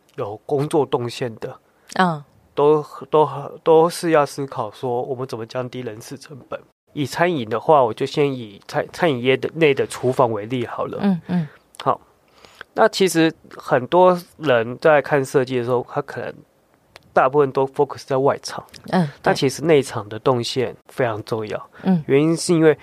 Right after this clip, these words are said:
Speaker 1: 你如果对内场动线的做得好，
Speaker 2: 哦，嗯。
Speaker 1: 业主他可以少请一两个员工。
Speaker 2: <laughs>
Speaker 1: 一个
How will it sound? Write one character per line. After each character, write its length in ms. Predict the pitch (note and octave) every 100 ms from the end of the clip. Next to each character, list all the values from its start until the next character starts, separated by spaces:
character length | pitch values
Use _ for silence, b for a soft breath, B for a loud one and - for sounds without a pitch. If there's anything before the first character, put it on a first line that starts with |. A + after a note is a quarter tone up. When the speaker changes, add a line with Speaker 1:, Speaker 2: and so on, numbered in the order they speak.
| B B _ -
Speaker 1:
你 120 | C#3+
如 160 | C3 D#3+
果 80 |
对 220 | D3 E3+ -
内 120 | E3
场 160 | B2+ A2
动 120 | C3+
线 160 | B2+ A#2+
的 80 | A2 -
做 140 | E3
得 80 | C#3
好， 200 | F3 F3
Speaker 2:
哦， 200 | E3 D#3 D3+ -
嗯。 200 | E3 D#3
Speaker 1:
业 160 | D3 F3+
主 200 | - A2+
他 200 | - D#3
可 180 | - C3
以 140 | B2+
少 320 | C3 - A#2
请 340 | B2+ - A#2 B2+ _ _ _
一 100 | -
两 220 | D#3 A#2 -
个 140 | A2+
员 200 | G#2+ G2+
工。 220 | G#2 A2+ G#2
Speaker 2:
<laughs> 800 | F2 D#3 D#3 D#3+ C#3 - - -
Speaker 1:
一 180 | G3 F#3+
个 480 | - E3+ D#3 D3